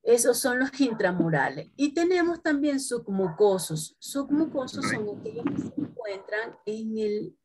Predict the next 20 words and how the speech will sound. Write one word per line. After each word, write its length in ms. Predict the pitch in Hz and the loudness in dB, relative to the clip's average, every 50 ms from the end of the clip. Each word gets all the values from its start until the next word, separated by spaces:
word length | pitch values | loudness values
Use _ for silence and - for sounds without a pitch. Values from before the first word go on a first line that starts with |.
| _ _ _ _ | _ _ _ _
en 220 | 214 226 226 226 | -4 -4 -2 -2
el 140 | 226 226 214 | -2 -2 0
borde 400 | 196 226 233 233 240 233 262 285 | 4 6 6 6 6 4 4 4
más 220 | 277 277 294 285 294 | 6 6 4 6 6
interno 600 | 302 294 285 - - 233 220 208 202 190 185 185 | 6 6 6 4 4 2 2 4 2 0 0 0
del 220 | 202 202 208 214 | 0 0 -2 -2
miometrio 840 | 220 226 254 285 302 359 349 311 262 226 - 269 269 294 311 320 - _ _ _ _ _ _ _ _ _ _ _ | -4 -2 0 0 0 2 2 2 0 0 -2 -4 -2 -2 -2 -2 -6 _ _ _ _ _ _ _ _ _ _ _
y 320 | - 277 277 269 269 - - _ | 2 4 4 4 4 2 -4 _
pasan 680 | - 269 269 294 311 302 - - 202 185 180 165 - _ _ _ _ _ _ _ | 0 2 2 2 2 0 0 0 0 -2 -2 -4 -8 _ _ _ _ _ _ _
al 360 | 190 190 180 180 160 156 - _ | 0 0 0 0 -2 -4 -8 _
endometrio, 1040 | - 202 202 196 190 165 180 175 180 180 175 170 165 160 156 - 160 160 160 170 - - _ _ _ | 0 0 2 2 2 2 2 0 0 0 0 0 0 0 -2 -6 -8 -8 -8 -8 -10 -14 _ _ _
¿ya? 280 | 190 190 - - - - - - - | -14 -12 -10 -10 -12 -12 -14 -6 -2
Y 200 | - 240 240 220 | 0 4 4 4
estos 540 | 214 220 226 - - - 277 277 - - | 4 2 0 -6 -4 -4 -4 -2 -2 -4
son 480 | - 247 220 208 208 214 240 285 294 - _ _ _ _ _ _ _ _ _ | -2 0 0 0 0 0 -2 -6 -8 -12 _ _ _ _ _ _ _ _ _
los 380 | - 202 214 226 233 233 233 | -2 0 2 2 2 0 -2
que 160 | - - 202 196 | -2 0 0 0
más 540 | 202 208 214 214 240 294 339 339 - - _ | 2 2 4 6 6 6 4 2 -4 -4 _
producen 600 | 247 233 226 208 208 202 214 220 - 226 226 233 | 4 4 6 4 4 -2 -4 -4 -6 -8 -6 -6
síntomas 880 | - - 247 233 208 196 190 190 190 220 226 240 277 330 330 - - | -6 -6 -4 -4 -4 0 0 0 0 0 -2 -4 -4 -4 -6 -6 -10